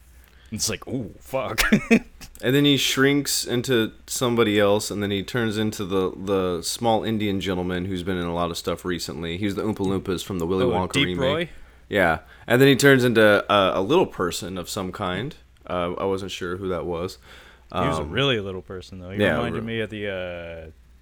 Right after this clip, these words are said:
Speaker 1: uh, Island of Doctor Moreau
Speaker 2: Yeah.
Speaker 1: little guy. <laughs>
Speaker 2: Oh, Jesus.
Speaker 1: That guy's
Speaker 2: Gosh,
Speaker 1: a rock star,
Speaker 2: I wanna
Speaker 1: though. <laughs>
Speaker 2: rewatch that, the, the making of the Island of, the Island of Doctor Moreau. I, just
Speaker 1: Oh,
Speaker 2: the
Speaker 1: that was amazing.
Speaker 2: It was so good. Um, but yeah, they're basically sending him to Santa Flan,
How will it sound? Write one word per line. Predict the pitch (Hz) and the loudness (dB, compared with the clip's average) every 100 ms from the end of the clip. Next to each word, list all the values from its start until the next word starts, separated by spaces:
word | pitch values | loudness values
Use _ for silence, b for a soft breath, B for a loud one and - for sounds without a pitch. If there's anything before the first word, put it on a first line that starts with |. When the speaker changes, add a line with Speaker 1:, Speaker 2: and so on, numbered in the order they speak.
| _ | _
Speaker 1:
uh, | 104 | -6
Island | 110 107 98 | -6 -6 -10
of | 90 | -6
Doctor | 107 104 98 | -6 -6 -10
Moreau | 92 98 131 | -10 -4 4
Speaker 2:
Yeah. | 117 | 4
Speaker 1:
little | 90 87 | 4 -2
guy. | 87 87 90 - | -10 -10 -12 0
<laughs> | |
Speaker 2:
Oh, | - 139 151 | 6 8 8
Jesus. | 240 - - 82 - - - b b b b | 6 4 0 -4 -10 -16 -18 b b b b
Speaker 1:
That | - 131 | -6 0
guy's | 131 | 0
Speaker 2:
Gosh, | 85 85 | 0 -2
Speaker 1:
a | |
rock | 156 - | -2 -2
star, | 113 104 95 | -6 -2 2
Speaker 2:
I | |
wanna | 202 214 | 6 6
Speaker 1:
though. | 123 | 6
<laughs> | 110 | 8
Speaker 2:
rewatch | 113 208 113 113 - - | 8 8 6 6 4 2
that, | 104 92 - | 4 4 0
the, | 101 107 92 | -2 0 0
the | 95 104 | -2 -2
making | 101 98 98 95 | -2 -2 -4 -4
of | 85 | -4
the | 98 | -2
Island | 90 90 | -2 -2
of, | 87 - 92 | -6 -8 -4
the | 82 | -2
Island | 92 87 | -2 -2
of | 85 | -4
Doctor | 90 87 87 | -4 -4 -6
Moreau. | 87 87 87 85 - | -6 -2 -2 -4 -4
I, | 107 - 104 - _ b b b b | -4 -2 -4 -8 _ b b b b
just | 123 117 104 | -2 0 0
Speaker 1:
Oh, | |
Speaker 2:
the | 104 | -2
Speaker 1:
that | |
was | 107 95 | -2 -6
amazing. | 82 87 92 90 90 - - | -8 -10 -10 -10 -14 -8 0
Speaker 2:
It | |
was | 131 113 | 2 2
so | - 98 | 0 -4
good. | 90 85 82 - | -4 -4 -6 0
Um, | 127 123 110 98 90 - - B B B B - | 6 8 8 4 -2 -10 -20 B B B B 0
but | 135 | 6
yeah, | 143 131 113 | 10 10 6
they're | 110 127 123 120 | 4 6 6 6
basically | 117 139 139 127 | 6 4 4 0
sending | 117 117 110 104 | 0 -2 -2 -4
him | 101 92 | -4 -6
to | |
Santa | - 104 92 | -6 -8 -8
Flan, | - 95 87 87 90 | -8 -4 -4 -4 -6